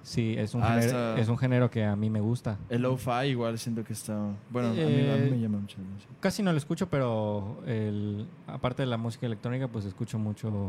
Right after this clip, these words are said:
Speaker 1: R and B,
Speaker 2: Ujú.
Speaker 1: este, como soul. Entonces
Speaker 2: Sí.
Speaker 1: es algo como que igual me... y sí, sí he, he, he compuesto algunas canciones así, como que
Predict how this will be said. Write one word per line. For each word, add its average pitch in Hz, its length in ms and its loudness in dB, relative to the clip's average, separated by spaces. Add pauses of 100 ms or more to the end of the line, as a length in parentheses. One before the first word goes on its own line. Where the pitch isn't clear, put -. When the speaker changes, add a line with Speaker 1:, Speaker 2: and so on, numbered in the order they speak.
(180)
Speaker 1:
R 104 100 0
and 104 140 0
B, 113 80 0
Speaker 2:
Ujú. 113 640 -4
Speaker 1:
este, 113 180 -4
como 104 200 -2
soul. 120 640 0
Entonces 117 440 2
Speaker 2:
Sí. 107 60 -4
Speaker 1:
es 110 80 -4
algo 117 600 0
como 101 220 -6
que 110 100 -6
igual 98 520 0
me... 98 160 -2 (680)
y 131 60 -2
sí, 147 340 2
sí 151 140 0
he, 135 760 2 (200)
he, 127 100 -2
he 113 40 -4
compuesto 117 460 -2
algunas 113 340 0
canciones 107 640 0
así, 147 300 -2
como 110 260 -2
que - 100 -6